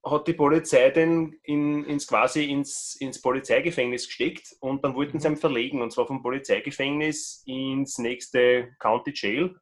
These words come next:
Speaker 1: Ähm, und bei dem Transport,
Speaker 2: Mhm.
Speaker 1: weil's, also weil's davon ausgegangen sind, dass der wahrscheinlich einen Kennedy erschossen hat. Und wir sind quasi bei der Polizeistation Außenbringer, ist der Jack Ruby aufgetaucht. Das ist ein, ähm,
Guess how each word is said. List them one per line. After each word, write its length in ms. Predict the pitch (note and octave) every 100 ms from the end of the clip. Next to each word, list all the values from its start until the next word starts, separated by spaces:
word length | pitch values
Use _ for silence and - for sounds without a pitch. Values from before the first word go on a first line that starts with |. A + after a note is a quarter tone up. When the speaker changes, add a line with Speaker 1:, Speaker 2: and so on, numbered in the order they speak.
| A#2
Speaker 1:
Ähm, 500 | A#2 A#2+ B2 B2+ B2 -
und 240 | B2+ -
bei 160 | A#2+ A#2+
dem 400 | A#2 C3 C3 B2
Transport, 760 | - C#3 - G#2+ D3+ - - _ _ _ _ _ _ _ -
Speaker 2:
Mhm. 100 | A#2+
Speaker 1:
weil's, 180 | B2+ C#3
also 180 | B2+ B2
weil's 120 | B2+
davon 220 | D3 C3
ausgegangen 340 | B2 - C3+
sind, 160 | C3+ C3
dass 120 | B2+
der 120 | B2+ A#2+
wahrscheinlich 360 | B2+ A#2+ B2+
einen 120 | A#2+
Kennedy 320 | A#2 C3+ C3 G#2
erschossen 480 | A#2 A2+ A2 -
hat. 120 | C3+ C3+
Und 140 | A2
wir 120 | C3
sind 180 | D3 D#3+
quasi 320 | - A2+ F3 E3+
bei 100 | C#3
der 100 | D3
Polizeistation 640 | C3+ D3 A#2+ - D3 D3
Außenbringer, 500 | A2+ A#2+ C#3+ D3+ D3+
ist 140 | C#3+
der 80 | C#3+
Jack 220 | - C#3+
Ruby 320 | A#2+ D#3+ C#3 A2+
aufgetaucht. 560 | G#2+ - - C#3 D#3 -
Das 120 | A#2
ist 260 | A#2+ -
ein, 540 | A2+ A2 A2 G#2+ G#2+ G#2 G#2
ähm, 380 | G#2 G#2+ G#2